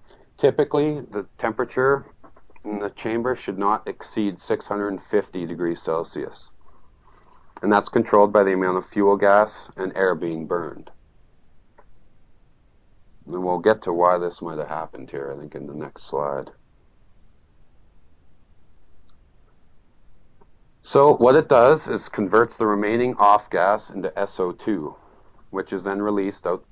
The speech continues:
of the top of the stack. S O two concentrations at ground level are monitored to ensure there's proper plume dispersion.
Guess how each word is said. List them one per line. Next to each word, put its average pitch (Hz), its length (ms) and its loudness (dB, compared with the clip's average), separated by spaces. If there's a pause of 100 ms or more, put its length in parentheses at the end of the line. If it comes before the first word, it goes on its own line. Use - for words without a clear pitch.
(100)
of 85 140 -12
the 92 80 -6
top 82 300 0
of 92 60 -12
the 90 80 -8
stack. 87 500 -2 (1400)
S 127 220 2
O 135 80 4
two 131 240 -2
concentrations 110 1000 0
at 98 180 0
ground 101 340 2
level 95 460 0 (300)
are 90 100 -4
monitored 101 720 0
to - 120 -4
ensure 98 280 0
there's 95 200 0
proper 101 400 4
plume 107 380 0
dispersion. 78 760 -4